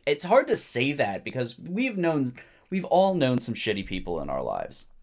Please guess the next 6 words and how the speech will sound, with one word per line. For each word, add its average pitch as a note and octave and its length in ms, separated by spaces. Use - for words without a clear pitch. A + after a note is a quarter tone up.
We've D3+ 200
known D#3 380
some G#2 160
shitty C#2 280
people. - 460
And A#2+ 440